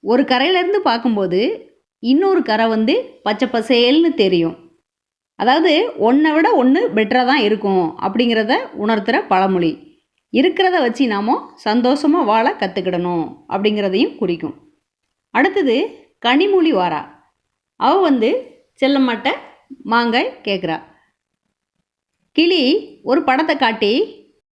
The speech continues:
"இந்த படத்துல உள்ள பழமொழியை சரியா சொல்லு, மாங்காய் பறிச்சு கொடுக்குறேன்னு" சொல்லுது. அவ படத்தை பார்க்குறா.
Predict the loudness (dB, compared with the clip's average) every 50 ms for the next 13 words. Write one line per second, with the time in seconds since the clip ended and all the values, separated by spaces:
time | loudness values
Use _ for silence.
0 | _ _ -6 -4 -2 -2 -2 -4 -6 -6 -6 -6 -6 -6 -4 -4 -4 -6 -8 -6
1 | -6 -6 -4 -4 -2 -2 -2 -2 -2 -4 -6 -6 -10 -16 _ _ _ _ _ -8
2 | -6 -4 -4 -2 -4 -4 -4 -6 -6 -6 -4 -6 -6 -6 -10 -12 -12 -8 -6 -4
3 | -4 -4 -4 -4 -6 -8 -8 -8 -8 -6 -6 -6 -6 -4 -2 -2 -2 -2 -2 -4
4 | -4 -6 -6 -6 -10 -12 -14 _ _ _ _ _ _ _ _ _ _ _ _ _
5 | _ _ _ _ _ -8 -6 -2 0 0 0 0 -2 -4 -4 -4 -2 -2 -2 -2
6 | -2 0 0 -2 -2 -4 -6 -6 -6